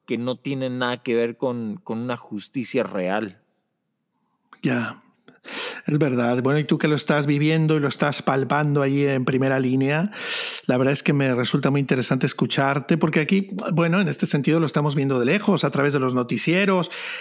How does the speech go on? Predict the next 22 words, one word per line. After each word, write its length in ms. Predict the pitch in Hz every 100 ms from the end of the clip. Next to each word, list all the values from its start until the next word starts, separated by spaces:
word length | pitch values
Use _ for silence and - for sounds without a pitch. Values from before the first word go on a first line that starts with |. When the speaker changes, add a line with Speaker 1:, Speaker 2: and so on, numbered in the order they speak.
| -
Speaker 2:
y 140 | 147
a 80 | 143
través 240 | 135 143 151
de 80 | 143
YouTube, 400 | 143 156 190 190
que 140 | 123
no 340 | 120 120 127
sabes 320 | 147 156 147 139
ni 120 | 127
lo 120 | 123
que 80 | 156
es 80 | 143
verdad 360 | 139 131 170
ni 100 | 175
lo 140 | 131 120
que 160 | 135
es 180 | 139 -
mentira, 420 | 120 113 151 180 151
no, 140 | 123
no 160 | 117 113
sabes 300 | 123 117 123
nada. 300 | 147 151